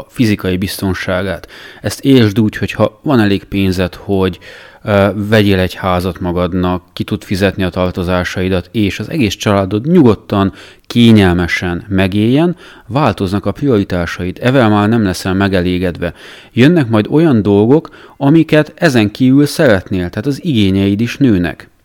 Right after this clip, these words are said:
A karriered szempontjából nagyon fontos, hogy olyan helyet válasz magadnak, amely fejlődési, előrelépési lehetőséget ad neked, hogy amint elélted ezt a szintet, amikor már nem vagy megelégedve csupán az anyagi biztonsággal,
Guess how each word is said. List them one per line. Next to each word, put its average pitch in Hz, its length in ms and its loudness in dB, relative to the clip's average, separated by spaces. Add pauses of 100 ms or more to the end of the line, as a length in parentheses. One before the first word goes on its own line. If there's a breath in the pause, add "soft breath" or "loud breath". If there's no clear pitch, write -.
(520 loud breath)
A - 100 -8
karriered 165 420 4
szempontjából 127 760 2
nagyon 110 360 2
fontos, 95 460 -4
hogy 98 180 -6
olyan 113 240 0
helyet 95 440 -2
válasz 87 400 -6
magadnak, 92 540 -4 (300 loud breath)
amely 107 340 0
fejlődési, 95 1040 0
előrelépési 104 1000 2
lehetőséget 98 720 -2
ad 98 180 0
neked, 104 440 2 (300 loud breath)
hogy 123 140 4
amint 117 240 6
elélted 92 800 0 (460 loud breath)
ezt - 280 -4
a 107 40 -2
szintet, 98 500 0
amikor 92 380 -2
már 92 200 0
nem 117 200 4
vagy 113 140 4
megelégedve 92 1000 0
csupán 92 480 -2
az 85 120 -6
anyagi 95 380 0
biztonsággal, 85 1000 -6